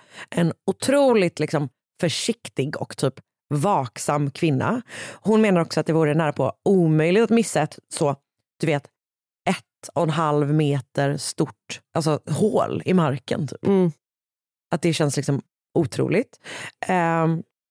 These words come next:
Speaker 1: och säger också att familjen, alltså det familjen vill är bara att polisen ska så här s-, fortsätta ställa frågor.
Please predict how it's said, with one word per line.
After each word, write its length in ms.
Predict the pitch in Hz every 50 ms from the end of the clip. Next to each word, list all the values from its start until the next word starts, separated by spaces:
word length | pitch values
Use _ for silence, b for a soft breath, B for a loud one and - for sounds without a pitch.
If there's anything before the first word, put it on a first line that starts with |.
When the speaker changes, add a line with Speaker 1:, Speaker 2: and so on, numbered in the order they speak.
| _ _ _ _ _ _ _ _ _ _ - -
Speaker 1:
och 200 | 208 190 - -
säger 360 | - - 202 180 165 165 160
också 300 | 160 151 - - - 156
att 240 | - 117 143 - - -
familjen, 640 | - 185 185 190 190 180 170 175 180 208 214 190
alltså 140 | - 151 190
det 80 | 185 180
familjen 500 | - 190 202 233 277 269 262 247 220 156
vill 300 | - 85 110 185 202 180 B B B B B B -
är 240 | - 214 196 175
bara 200 | 147 175 170 151
att 120 | 151 - -
polisen 420 | - 175 170 151 147 - 160 160
ska 200 | - - 151 156
så 100 | - -
här 80 | - -
s-, 280 | - - - - - -
fortsätta 420 | - 226 196 - - 147 - 151 -
ställa 280 | - 185 160 143 139
frågor. 540 | - - 180 180 160 151 170 175 196 254